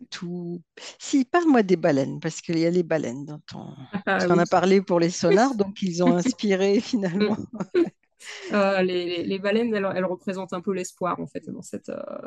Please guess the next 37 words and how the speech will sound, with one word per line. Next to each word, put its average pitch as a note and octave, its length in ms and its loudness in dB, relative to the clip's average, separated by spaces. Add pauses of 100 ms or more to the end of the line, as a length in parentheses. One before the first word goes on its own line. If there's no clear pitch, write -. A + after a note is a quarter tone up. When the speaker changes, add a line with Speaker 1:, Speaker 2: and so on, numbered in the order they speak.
(160)
Speaker 2:
dans, - 140 -14
dans F3+ 140 -14
cette - 180 -14
société. F3 560 -6 (520)
Euh, E3+ 680 -4 (360)
bah, F3+ 160 -2
le, E3 420 -4 (300)
l'environnement F3+ 560 0
est F#3 80 0
très F3 160 -8
dégradé, E3+ 480 -4 (560)
euh, D#3 600 -6 (400)
parce E3+ 200 -8
que, F3 240 -6
bah, E3 480 -8
comme, - 340 -10
comme E3+ 160 -8
ça F3 140 -8
commence E3+ 360 -8
actuellement, F#3 640 -2
euh, E3+ 100 -4
l'eau, E3+ 260 -6
l'eau F3 140 -10
s'est E3 220 -6
acidifiée, F#3 840 -6
euh, D#3+ 340 -4 (420)
la, - 320 -8
la E3 100 -4
vie E3 180 -10
s'est - 160 -10
cassée, - 380 -8
euh, C#3 160 -8
s'est - 160 -14
cassée - 260 -10
la - 100 -10
figure. G3 460 -6 (440)
Euh, D#3 640 -8